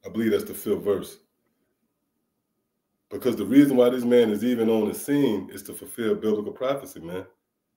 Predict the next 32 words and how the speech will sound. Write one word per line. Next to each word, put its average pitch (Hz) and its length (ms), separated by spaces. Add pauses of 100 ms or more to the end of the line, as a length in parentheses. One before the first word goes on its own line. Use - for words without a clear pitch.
(360)
Uh, 95 60
what's 113 180
that? 92 200
Romans, 107 300
the 104 60
ninth 107 300
chapter. 143 420 (840)
In 87 80
the 87 60
parallels 107 800
with 92 160
Pharaoh, 117 600 (400)
what 101 120
the 107 80
Lord 113 300
said, 107 240
"For 104 60
this 101 180
very 104 320
reason 95 560 (480)
have 92 120
I 95 120
raised 101 420
thee 107 160
up, - 320 (840)
so 98 160
that 95 180
I 107 80
might 104 240
show 113 260
my 104 220
power." 120 540